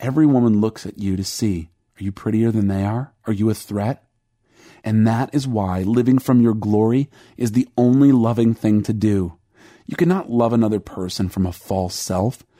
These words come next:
You cannot love another while you are still hiding. How can you help them to freedom while you remain captive?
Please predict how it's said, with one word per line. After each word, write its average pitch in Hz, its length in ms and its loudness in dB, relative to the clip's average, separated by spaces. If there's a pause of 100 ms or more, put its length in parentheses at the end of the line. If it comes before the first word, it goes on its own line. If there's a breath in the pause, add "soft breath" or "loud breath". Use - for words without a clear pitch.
(200 soft breath)
You 160 80 0
cannot 175 320 2
love 123 260 4
another 123 380 2
while 107 160 0
you 113 120 0
are 113 40 0
still 135 380 -4
hiding. 127 640 -2 (480 loud breath)
How 190 100 -2
can 233 160 2
you 226 120 6
help 175 240 0
them 143 220 2
to 147 60 4
freedom 127 400 0
while 131 100 2
you 131 240 2
remain 123 380 2
captive? 120 640 -8